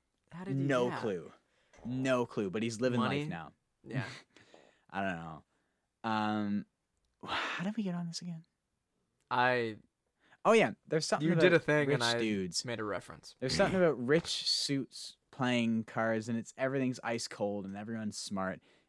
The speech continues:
Speaker 2: and I like it. And there's
Speaker 1: Mm-hmm.
Speaker 2: boxing in it, so, like, mm.
Speaker 1: Yeah,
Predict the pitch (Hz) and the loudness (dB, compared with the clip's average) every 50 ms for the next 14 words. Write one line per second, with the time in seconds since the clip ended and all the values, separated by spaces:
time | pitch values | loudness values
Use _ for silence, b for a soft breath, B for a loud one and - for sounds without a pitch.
0 | b - 104 98 90 87 90 87 85 85 87 87 85 82 82 - - - - - | b -10 -6 -4 -4 -4 -4 -4 -4 -4 -4 -4 -6 -8 -8 -10 -16 -20 -20 -20
1 | _ _ _ _ - 151 156 165 165 160 160 139 135 147 147 139 143 - - 113 | _ _ _ _ -2 0 0 2 2 2 0 0 0 2 2 2 2 0 -4 -6
2 | 98 85 - - - _ _ - - 101 95 92 85 85 90 90 107 117 117 113 | -6 -6 -8 -12 -20 _ _ -20 -20 -20 -20 -20 -20 -20 -20 -20 -14 -14 -12 -14
3 | 107 101 107 _ _ _ 135 131 143 156 | -14 -16 -20 _ _ _ -14 -12 -12 -12